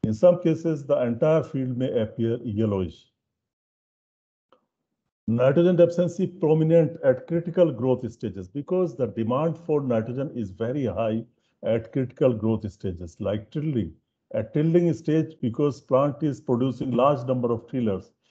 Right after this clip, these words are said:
and these tillers are producing leaves, and these till-, tillers are growing in height, so they need nitrogen. So even for the initiation of nitrogen, you ne-, uh, initiation of tilling,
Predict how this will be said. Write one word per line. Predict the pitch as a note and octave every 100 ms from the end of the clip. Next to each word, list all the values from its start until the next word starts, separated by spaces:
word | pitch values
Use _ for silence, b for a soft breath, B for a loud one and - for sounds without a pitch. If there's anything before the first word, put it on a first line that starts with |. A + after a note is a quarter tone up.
| _ -
and | G#2+ G#2
these | D#3 E3+ -
tillers | D#3 D#3+ D3 -
are | C3+ C3+
producing | C3 C3+ A#2+ C3 C#3 B2+
leaves, | A2 C#3+ A2+ - -
and | A2+ G2+
these | D3+ D#3+
till-, | - C3+ A#2
tillers | C3 C3+ C3
are | C3+
growing | G#2 G#2+ B2 C3 C3 - - -
in | A#2
height, | A2 C3 D#3 A#2+ - _ _
so | _ C3+
they | A2 C3+
need | C3+ F#3 D#3
nitrogen. | B2 B2 A#2 G#2+ F#2+ E2 _ _ _
So | - A#2 D#3
even | D3+ F3+ F3
for | E3 D3+
the | C#3+
initiation | C#3 B2 D3+ D#3 E3+ C3 D#3+ C#3+
of | B2+ -
nitrogen, | A2 A2+ B2 G2+ E2+ _ _ _
you | - A#2 C3+
ne-, | D3
uh, | C3 B2 B2+ C3
initiation | C#3 D#3+ - C3 C3+ C#3
of | A#2+ -
tilling, | E3 D#3 G2+